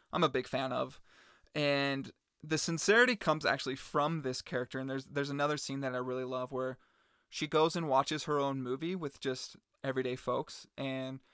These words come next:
she's reacting to how they're loving her performance, and,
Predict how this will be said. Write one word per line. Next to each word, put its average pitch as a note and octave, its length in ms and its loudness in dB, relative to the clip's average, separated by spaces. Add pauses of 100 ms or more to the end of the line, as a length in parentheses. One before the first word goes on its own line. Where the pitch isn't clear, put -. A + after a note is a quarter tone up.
(200)
she's C#3+ 380 -4
reacting C#3 600 4
to C3+ 100 0
how C3+ 240 4
they're C3+ 180 2
loving C3 340 -2
her C3+ 200 -2
performance, B2+ 680 -6
and, C3 300 -6